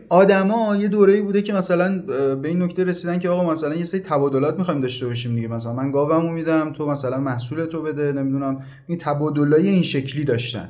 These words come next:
اومدن جلو، اومدن جلو، تو طول تاریخ رسیدن به این که آقا دیگه این کارو نکنیم، بیایم یه چیزی رو اختراع بکنیم به اسم پول که دیگه تبادلاتمون، خرید و فروشامون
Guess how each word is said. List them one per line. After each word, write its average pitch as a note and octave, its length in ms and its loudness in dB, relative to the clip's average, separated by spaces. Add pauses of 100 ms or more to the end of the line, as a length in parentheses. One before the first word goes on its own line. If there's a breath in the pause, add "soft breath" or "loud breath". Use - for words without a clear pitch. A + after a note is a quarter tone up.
اومدن G3+ 360 2
جلو، G#3+ 200 4
اومدن A3+ 340 0
جلو، G#3+ 200 -2
تو G#3+ 200 -6
طول A3 140 0
تاریخ G#3 300 -2
رسیدن G3+ 420 -2
به G3+ 60 -2
این G#3 100 -2
که G#3 120 0
آقا G#3 140 0
دیگه G3 220 0
این G#3+ 140 0
کارو G#3+ 240 0
نکنیم، F3 600 0
بیایم F#3+ 300 0
یه F3 160 0
چیزی G3+ 460 -4
رو G#3+ 100 4
اختراع E3+ 520 4
بکنیم F#3 480 0
به D#3+ 80 -2
اسم D#3 200 -4 (180)
پول G#3 500 -4
که F#3 140 -6
دیگه F#3+ 200 0
تبادلاتمون، G#3 1400 2
خرید E3 400 2
و E3 60 2
فروشامون G3 840 -2